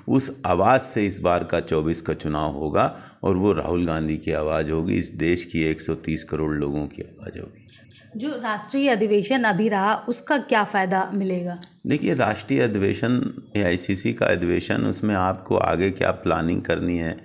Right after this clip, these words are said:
Speaker 1: हमारे दूसरे राज्यों में चुनाव है, चौबीस का चुनाव है,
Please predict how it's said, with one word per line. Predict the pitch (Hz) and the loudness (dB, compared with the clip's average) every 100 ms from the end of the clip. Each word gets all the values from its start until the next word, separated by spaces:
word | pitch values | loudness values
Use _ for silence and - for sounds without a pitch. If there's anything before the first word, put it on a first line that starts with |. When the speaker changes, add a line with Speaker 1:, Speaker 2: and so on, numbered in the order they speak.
| - - - | -20 -20 -4
Speaker 1:
हमारे | 92 90 92 | 0 4 4
दूसरे | 90 90 87 92 92 | 2 0 2 2 4
राज्यों | 82 80 87 92 | 4 2 2 2
में | 92 | 2
चुनाव | 87 85 85 85 82 | 0 0 0 2 2
है, | 82 82 | 2 0
चौबीस | 90 82 92 90 | 2 2 2 0
का | 90 | -2
चुनाव | - - 82 90 76 | -2 -2 -2 0 -2
है, | 90 | -6